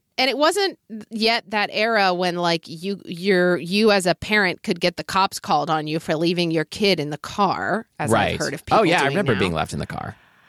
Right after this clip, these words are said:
Speaker 1: Uh, but I, I mean, I remember being left in the car a fair amount, and I always was so scared. Like, I, I mean, terrified, breathless until my mother got back.
Speaker 2: Well, I mean, do you want, do you wanna, like,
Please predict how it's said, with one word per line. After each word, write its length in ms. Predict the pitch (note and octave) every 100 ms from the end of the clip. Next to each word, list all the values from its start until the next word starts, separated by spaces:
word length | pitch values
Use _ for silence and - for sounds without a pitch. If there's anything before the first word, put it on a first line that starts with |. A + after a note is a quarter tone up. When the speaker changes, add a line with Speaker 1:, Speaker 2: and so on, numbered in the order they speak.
| _ _ -
Speaker 1:
Uh, 100 | C#4+
but 140 | E4
I, 160 | - E4
I 60 | D4+
mean, 160 | D#4+ D#4+
I 80 |
remember 280 | F#4+ A4 A4
being 200 | G4+ F#4
left 220 | D#4 D4+
in 100 | E4+
the 80 | D#4+
car 320 | - C#4 B3+
a 40 | A#3
fair 300 | - B3+ C4
amount, 460 | C4+ G#3+ G3+ G3
and 180 | - F#3+ -
I 460 | G3+ F#3+ G3 G3+ G#3 -
always 480 | G3+ F#3+ F#3+ F#3 G3
was 200 | F3+ E3+
so 720 | - - - G#3+ G#3+ G#3+ B3 _ _ _
scared. 800 | - - - - G#3 E3 D2 - - -
Like, 180 | E3+ -
I, 80 | - -
I 100 | A3
mean, 160 | G3+
terrified, 840 | F#3+ - - C#4 G#3+ - D3+ F#3+ F3+
breathless 840 | G#3+ B3 D#4+ - - D#3+ - -
until 540 | - F#3 - F#3+ E3+ D#3+
my 160 | G3 F3+
mother 240 | F3 D#3+
got 160 | D#3+ C#3
back. 360 | - - - -
Speaker 2:
Well, 260 | A#2+ C#3 -
I 60 |
mean, 140 | D3 C#3
do 100 | E3
you 80 |
want, 260 | D#3+ F3+ F3
do 80 | C3
you 60 |
wanna, 180 | D#3 D#3
like, 180 | D3 A2